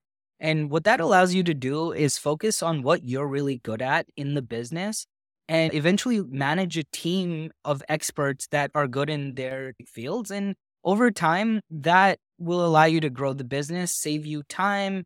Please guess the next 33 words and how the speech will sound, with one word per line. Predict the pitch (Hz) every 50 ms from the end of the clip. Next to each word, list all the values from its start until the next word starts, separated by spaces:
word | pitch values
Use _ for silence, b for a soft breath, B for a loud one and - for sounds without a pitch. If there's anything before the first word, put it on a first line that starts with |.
| _ -
Maybe | 151 160 185 214 254
your | 277 269 208
costs | - - 175 165 180 202 - - -
will | 254 269 254
increase. | 240 233 233 233 226 - 247 247 247 226 - -
Not | 175 180 185 -
gonna | - 185 185
always | 175 175 170 170 165 -
say | - 170 165
that, | 160 160 156 147 139 -
you | 156 147
know, | 147 139
your | 143 135 135 -
costs | - - 131 135 - -
are | - 139
gonna | 143 143 139 131
decrease | 123 117 123 135 - - 202 196 - -
with | 202 196
something | - - 208 208 208 220
like | 220 214 220 -
that, | - 226 220 208 202 - -
but | 196 196 180 - - _ _ _ _ _ -
it'll | - 233 240 247 233 214 196 - _ _ _ _ _ _
ultimately | 165 180 185 - 208 196 196 196 - 185 180 175
help | 151 - - 165 160 175 175 170 - 170
you | 151 143 143 147 139 120
get | - 156 156 156 156 _ -
to | - 160 151 147 143
where | 139 127 127 143 139 139 139 139 139 131
you | 131 - 139 139 135
want | 131 131 127 127 123
to | - 131
go. | 117 123 113 104 104